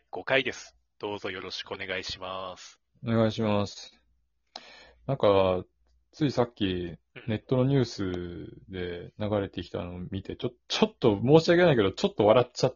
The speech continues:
Speaker 2: たんですけど。
Speaker 1: 何？
Speaker 2: <laughs> なんかあの、埼玉県の、
Speaker 1: うん。
Speaker 2: なんか小学校の、あの、
Speaker 1: う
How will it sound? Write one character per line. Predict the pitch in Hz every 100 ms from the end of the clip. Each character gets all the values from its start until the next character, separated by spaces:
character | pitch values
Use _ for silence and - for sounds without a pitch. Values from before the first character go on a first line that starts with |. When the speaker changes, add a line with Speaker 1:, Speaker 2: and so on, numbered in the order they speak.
| _ -
Speaker 2:
た | 104
ん |
で | 87
す | -
け |
ど。 | 87 90 85 - - -
Speaker 1:
何？ | 101 98 117 - _
Speaker 2:
<laughs> | - -
な | 120
ん |
か | - 101
あ | 98
の、 | 95 95 95
埼 | - 143 190 190
玉 | 170 214
県 | - 104 92
の、 | 95 92 92 -
Speaker 1:
う |
ん。 | 123
Speaker 2:
な | 104
ん | -
か | 101
小 | - 139 160
学 | 180 -
校 | - 98 92 95 92 90
の、 | 95 92 98 107 -
あ | 95
の、 | 92 92 95 - _
Speaker 1:
う | -